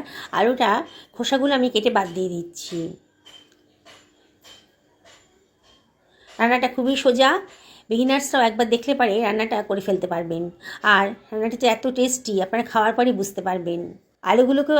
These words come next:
আমি লম্বা লম্বা করে কেটে নিচ্ছি, খুব বেশি পাতলাও হয়নি আর খুব বেশি মোটাও হয়নি। একটা ছোটো সাইজের টমেটো নিয়ে নিয়েছি, টমেটোটাকে আগে থেকে ধুয়ে পরিষ্কার করে রেখেছিলাম,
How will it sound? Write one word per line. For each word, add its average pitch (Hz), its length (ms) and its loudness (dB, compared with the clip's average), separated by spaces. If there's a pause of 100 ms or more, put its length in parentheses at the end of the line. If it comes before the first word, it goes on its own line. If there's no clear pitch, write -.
আমি 254 160 2 (340)
লম্বা 240 240 0
লম্বা 277 220 0
করে 269 260 2
কেটে 208 180 -2
নিচ্ছি, 180 440 -4 (320)
খুব 240 140 -6
বেশি 262 180 -2
পাতলাও 262 360 0
হয়নি 277 300 2
আর 330 140 0
খুব 220 160 -4
বেশি 226 220 -4
মোটাও 196 280 2
হয়নি। 160 400 -2 (540)
একটা 240 200 0 (140)
ছোটো - 180 -10
সাইজের 262 300 0
টমেটো 240 380 -2
নিয়ে 277 160 4
নিয়েছি, 285 280 2 (340)
টমেটোটাকে 262 420 0
আগে 240 160 2
থেকে 262 180 -2
ধুয়ে 233 220 4
পরিষ্কার 233 300 0
করে 269 120 2
রেখেছিলাম, 277 440 0